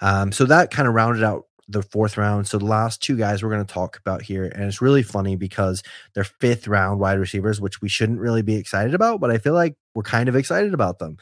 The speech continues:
Um, and I'm actually more excited about them than I'm probably any of the fourth <laughs> round guys. So first and foremost, it was actually one of the biggest heartbreaks of the draft for me personally, because,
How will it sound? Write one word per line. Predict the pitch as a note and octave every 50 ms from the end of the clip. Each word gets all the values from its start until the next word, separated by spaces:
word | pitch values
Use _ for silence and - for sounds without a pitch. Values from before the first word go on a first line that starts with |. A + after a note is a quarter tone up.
| - - - - -
Um, | - G#2 G#2+ G#2+ G#2+ G#2 G#2 G#2+ G#2+ G#2+ G#2 G#2+ G#2+ - -
and | A#2 A#2+ B2 B2
I'm | G#2+ A#2+ B2+
actually | C#3 D#3+ - - C#3 A#2+
more | B2 C3
excited | C3 - - C3+ C3+
about | C3+ C3 B2 -
them | C#3+ D3 D3+
than | D3 B2
I'm | A#2 A2+
probably | - - B2 B2+ B2+ B2
any | B2+ B2 B2+ C3+
of | B2
the | B2+
fourth | A2+ - F3 F#3+ F3+ -
<laughs> |
round | - F#2+ - C#3+ B2
guys. | B2 A2 - - - - A2 - - - - _ _ _ _ - - - - - - F#3 A#2+
So | - - D#3 C#3
first | C3 D3 D#3 E3 D#3+
and | F3 E3 D3
foremost, | C3+ B2 A#2 A#2 A#2 A#2 A2 - - _
it | - A#2+ B2+
was | C3 C#3 B2+
actually | B2+ A#2+ B2+ C3+ - - C#3+ B2+
one | A#2+ A#2 A#2
of | A2+
the | A2
biggest | G#2 A2 A2 A2 -
heartbreaks | - G#2+ G2+ - G#2 G#2 G2 -
of | A2
the | G2+ G2+
draft | F#2+ F#2+ F#2+ G2 G2 -
for | - A2 G2+
me | G2 G2 G2 G2 G2
personally, | - G#2 G2+ G2 F#2 - - A2 A2 A2+ A2+
because, | G#2+ G#2+ G2 - - G2+ G2 F#2+ F#2+ G2 F#2+ F2+